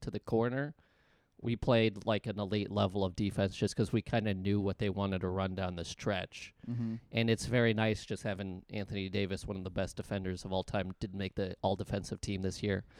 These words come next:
Speaker 1: What is that all about, voters? Get us in the
Speaker 2: Apparently,
Speaker 1: voting
Speaker 2: if you
Speaker 1: room.
Speaker 2: don't play a lot of games, they take that against you. But also,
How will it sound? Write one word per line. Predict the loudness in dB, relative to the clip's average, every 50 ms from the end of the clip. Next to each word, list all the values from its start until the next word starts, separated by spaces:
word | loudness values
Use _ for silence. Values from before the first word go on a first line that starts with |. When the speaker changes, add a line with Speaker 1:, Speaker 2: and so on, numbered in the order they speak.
| -20 -20 -14 _
Speaker 1:
What | 4 6 6 6 6
is | 6
that | 4 4 4 6
all | 6 6 4
about, | 4 4 4 2 2
voters? | 4 4 4 6 6 4 2 0 -4 -12 -18 _ _ -20 -20 _ _ _ _ _ _ _ _ 2
Get | 2 6 8
us | 10 10
in | 10
the | 10
Speaker 2:
Apparently, | 10 8 6 6 4 4
Speaker 1:
voting | 4 4 4 4
Speaker 2:
if | 2
you | 4
Speaker 1:
room. | 4
Speaker 2:
don't | 6 4 4 2 0 -2
play | -2 0 2 2 2 2 2 2 0 0
a | 0 -2
lot | 0 2 2 2 2 0
of | -2 -2
games, | -2 -2 -2 -2 -2 -4 -4 -4
they | -4 -4 -4
take | -4 -4 -4 -4 -4
that | -4 -6 -6
against | -6 -6 -8 -8 -8 -8 -8 -8
you. | -6 -6 -6
But | -4 -2 -2 0
also, | 0 0 0 0 2 2 2 0 -2